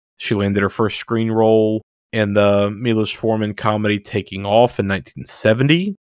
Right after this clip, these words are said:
Nineteen seventy, twenty years before this movie, she was already acting and just, she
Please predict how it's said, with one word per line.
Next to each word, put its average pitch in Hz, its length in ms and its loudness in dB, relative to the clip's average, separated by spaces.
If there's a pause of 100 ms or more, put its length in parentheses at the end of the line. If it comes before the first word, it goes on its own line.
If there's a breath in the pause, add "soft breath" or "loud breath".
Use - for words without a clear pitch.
(240)
Nineteen 175 400 2
seventy, 135 540 0 (100)
twenty 170 500 0
years 165 920 -2
before 131 500 0
this 110 300 -4
movie, 101 640 -6
she - 260 -2
was 107 220 2
already 98 640 0 (100)
acting 98 480 -2
and 95 120 -4
just, 98 440 0 (360)
she 104 380 -4